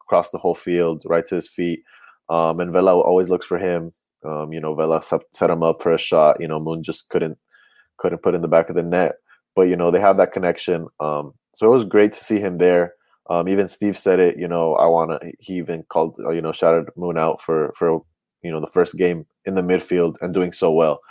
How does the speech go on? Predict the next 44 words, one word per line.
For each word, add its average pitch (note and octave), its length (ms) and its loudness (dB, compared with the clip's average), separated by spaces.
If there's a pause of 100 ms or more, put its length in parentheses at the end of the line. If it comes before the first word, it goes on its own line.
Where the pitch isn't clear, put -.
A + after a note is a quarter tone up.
(280)
Um, D#2+ 200 -2
because E2+ 260 -4
you G2 80 -4
can A2+ 120 -2
put A#2+ 160 4
him A#2 120 2
there F#2+ 260 6
and, E2 440 -4
you E2 100 -12
know, D#2+ 240 -4
he F2+ 100 -6
could F#2 140 -2
have D#2+ 100 0
done E2 240 -2 (140)
pretty F2 180 -2
bad. E2 360 6 (280)
And, E2+ 100 -8
you E2 80 -6
know, D#2 160 0
that E2 140 4
would E2+ 160 4
have C2 80 -4
been E2 100 0
expected F2+ 500 -2
because - 460 -8 (200)
he E2+ 80 -8
never, D#2 180 -4
he's F2 300 -12
never D#2+ 180 -2
played F2 300 2
there. D2+ 180 -2 (420)
Um, E2 220 2
but F2 160 2
he's, G2 160 -2 (120)
he's, F#2+ 200 -4 (100)
he G2 160 -2
did F2+ 240 -2
good, F2+ 220 6
you E2+ 100 -6
know, E2+ 160 2
and E2 100 0
that's F2 160 4
another F2+ 220 2
position F2 540 -4